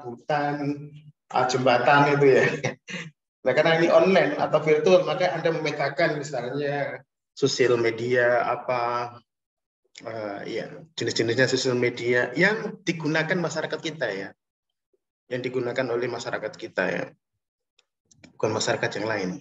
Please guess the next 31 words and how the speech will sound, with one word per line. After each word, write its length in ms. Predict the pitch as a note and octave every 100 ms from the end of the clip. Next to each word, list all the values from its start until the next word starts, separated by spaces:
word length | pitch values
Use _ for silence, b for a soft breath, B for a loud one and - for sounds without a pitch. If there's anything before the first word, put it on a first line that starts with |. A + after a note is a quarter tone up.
| -
misalnya. 560 | - G2+ G#2+ G2 - - _ _ _ _ _ _ _
Ah, 240 | A2+ G2+
jadi 240 | G2 G2+ C3
Anda, 560 | C3 A#2 C3 D#3 D3+ - - _ _ _ _ _ B2
eh, 420 | A#2 A#2 A2+ A2
dalam 220 | - A#2 A#2+
minggu-minggu 420 | C3 C3 C3 C3 B2+
ini 160 | C3+ F3 F#3+ - - _ _ _
punya 480 | - C3 D3 C#3+ D3
data 320 | G#2+ G#2+ C#3
itu 160 | C3 B2+
ya 240 | G#2+ G#2 -
misalnya. 560 | _ - G#2 G2+ F#2+ G2 _ _ _ _ _ -
Nah, 160 | C#3 C3
nanti 320 | E3 F3 G3+
minggu 320 | F#3+ F#3+ D#3+ D#3+
depan 480 | D#3+ A3+ D#3 D3+ E3+
itu 160 | F3
sudah 300 | - - D3+
mem-, 560 | C#3+ D3+ D#3+ D#3+ D#3+ D#3+
melaporkan 580 | D#3+ D#3+ E3 - F#3 F#3+
pada 160 | E3+ D3
kami 320 | C#3 C#3+ C#3
ya. 140 | A2+ G#2
Jadi 380 | B2 C3 F3+ F3+ - _ - _ D#3
minggu 180 | D3+
depan 220 | D3 G3 E3+
misalnya 240 | E3 F3+
kelas 180 | F3 -
dibuka, 560 | D3 - - F3 - -
tolong 560 | D3+ F3 F#3+ F3 -